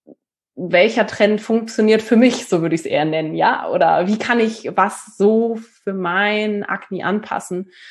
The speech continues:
dass ich damit happy bin? Und das hat schon, also ich habe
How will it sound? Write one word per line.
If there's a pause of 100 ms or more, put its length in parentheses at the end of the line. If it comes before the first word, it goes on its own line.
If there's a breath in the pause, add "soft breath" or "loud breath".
(160 loud breath)
dass
ich
damit
happy
bin? (480 soft breath)
Und
das
hat
schon,
also
ich
habe